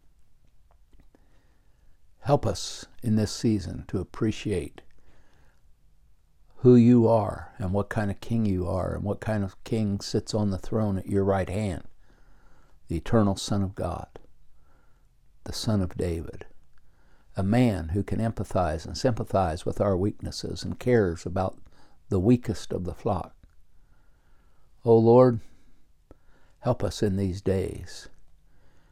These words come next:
to become like you so that we're ready for you, and help us to be about the business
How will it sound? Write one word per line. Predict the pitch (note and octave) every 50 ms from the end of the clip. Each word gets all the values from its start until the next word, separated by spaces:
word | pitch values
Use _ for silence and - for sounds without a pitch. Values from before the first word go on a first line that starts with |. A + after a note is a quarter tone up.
| - _ - - - - - _ -
to | - G2+
become | F2+ G#2 G2+ - - A2 A2 G2 F#2+
like | G2+ G2 G2 G2+ - - -
you | A2 G#2+ F#2+ D#2+ - - - - - - - - - - - - - - - - _ - - -
so | - - - A#2 G#2
that | G2+ F2+ F#2
we're | F#2+ F#2 E2
ready | E2+ F#2+ G2+ G2 F2+ F2+
for | D#2 - - G2 F#2+ F#2 E2+
you, | D#2+ D#2 D2+ C2 C2 - - - _ - - - - - - - - - - - - -
and | - F2+ E2+
help | G#2+ A2+ A2 - G2+
us | F#2 -
to | - - F2+
be | F2 G2 G2 F#2+ F2
about | E2 E2 F2+ F#2 F#2+ F#2 - -
the | -
business | D#2 D2+ - G2+ F#2+ F2 F2 E2+ E2 - - - - - -